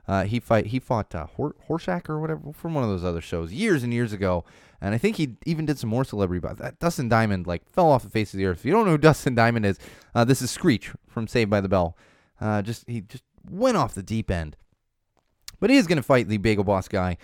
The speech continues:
And interestingly enough, Dustin Diamond was brought in because Lenny Dykstra backed out. That's right, Lenny Dykstra backed out. Uh, so that should be fun. I don't know.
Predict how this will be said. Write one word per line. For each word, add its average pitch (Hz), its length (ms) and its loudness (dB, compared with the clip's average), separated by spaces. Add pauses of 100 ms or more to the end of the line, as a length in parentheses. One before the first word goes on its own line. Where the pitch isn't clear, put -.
(260)
And 185 100 4
interestingly 160 540 2
enough, 123 180 0 (320)
Dustin 143 380 4
Diamond 123 400 2
was 101 140 0
brought 110 340 2
in 110 160 2
because 101 240 -2
Lenny 120 340 -2
Dykstra 107 520 -2
backed 101 340 -2
out. 90 320 -4 (280)
That's - 220 -12
right, 82 240 -4
Lenny 104 220 -4
Dykstra 82 380 -6
backed 82 280 -8
out. 80 300 -8 (640)
Uh, 90 320 0
so 104 300 2 (100)
that 113 160 -4
should 85 120 -10
be 85 60 -8
fun. 85 360 -8
I 107 180 -2
don't 78 140 -8
know. 76 200 -12